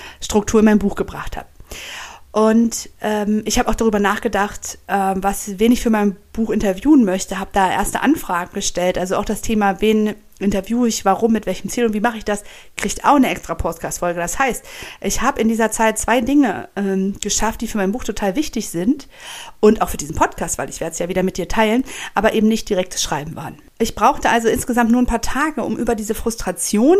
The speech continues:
dass da jetzt nicht mehr Seiten sind und mehr Wörter, irgendwie hinwegzukommen und die Fortschritte zu sehen.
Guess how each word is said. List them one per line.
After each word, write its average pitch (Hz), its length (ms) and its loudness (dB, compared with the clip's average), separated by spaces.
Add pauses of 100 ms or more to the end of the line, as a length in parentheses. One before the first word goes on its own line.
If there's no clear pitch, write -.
dass 196 240 -4
da 208 80 2
jetzt 196 280 -2
nicht 220 180 0
mehr 170 160 0
Seiten 247 420 4
sind 247 240 4
und 185 120 -2
mehr 170 180 0
Wörter, 233 400 4 (400)
irgendwie 214 340 -2
hinwegzukommen 196 960 2 (220)
und 208 80 4
die 208 80 4
Fortschritte 196 560 -2
zu - 160 -2
sehen. 196 320 2